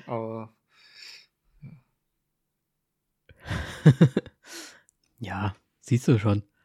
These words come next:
Speaker 2: Also ich kann ihn nicht im Kino sehen, deswegen gebe ich dem jetzt auch mal so fünf, sechs Sterne, weil ich den definitiv irgendwann mal <laughs> sehen werde, aber nicht im Kino. Gut.
Speaker 1: Gut.
Speaker 2: Ja,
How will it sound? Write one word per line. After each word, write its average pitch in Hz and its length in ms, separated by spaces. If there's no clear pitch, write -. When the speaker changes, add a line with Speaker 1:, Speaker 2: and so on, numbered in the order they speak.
Speaker 2:
Also 120 160
ich 135 160
kann 131 180
ihn 170 120
nicht 160 160
im 147 140
Kino 151 280
sehen, 135 220
deswegen 120 400
gebe 117 220
ich 113 120
dem 113 180
jetzt 113 200
auch - 160
mal 123 140
so 110 160
fünf, 123 320
sechs 123 320
Sterne, 123 360
weil 104 140
ich 101 100
den 107 200
definitiv 113 920
irgendwann 107 420
mal 101 180
<laughs> - 0
sehen 131 640
werde, 139 440
aber 117 240
nicht 123 420
im 143 160
Kino. - 420
Gut. 349 180
Speaker 1:
Gut. 170 300
Speaker 2:
Ja, 135 300